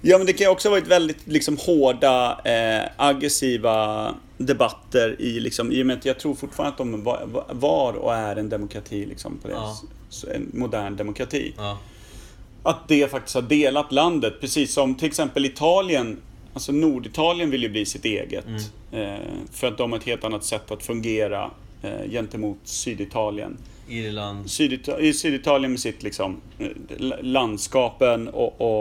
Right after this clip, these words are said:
Speaker 1: och, eh, bondesamhällena och allt sånt där. Fiske och prylar, medan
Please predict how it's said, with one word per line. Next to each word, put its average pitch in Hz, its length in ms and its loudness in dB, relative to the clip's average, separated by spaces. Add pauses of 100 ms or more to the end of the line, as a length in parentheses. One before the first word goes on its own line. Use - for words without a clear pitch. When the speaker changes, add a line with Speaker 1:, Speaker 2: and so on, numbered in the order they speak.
Speaker 1:
och, 104 100 -2
eh, 107 220 -4 (1040)
bondesamhällena 120 1120 2
och 110 420 -2
allt 123 160 -2
sånt 110 180 -10
där. 98 160 -8 (540)
Fiske 127 720 0
och 117 220 -6
prylar, 110 440 -4
medan 127 220 -2